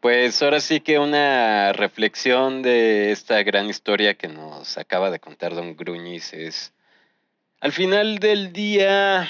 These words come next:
lo más importante es que sigas creyendo en ti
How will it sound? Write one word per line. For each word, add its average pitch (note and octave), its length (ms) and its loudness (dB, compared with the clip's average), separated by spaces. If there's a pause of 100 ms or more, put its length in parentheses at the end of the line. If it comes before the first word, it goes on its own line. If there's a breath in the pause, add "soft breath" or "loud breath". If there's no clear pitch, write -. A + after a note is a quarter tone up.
(760 loud breath)
lo A#2 120 2
más D3 220 0
importante C#3+ 560 -2
es C#3+ 100 -6
que - 140 -6
sigas B2+ 420 -4
creyendo G#2 460 -6
en G2 140 -10
ti A2 280 -10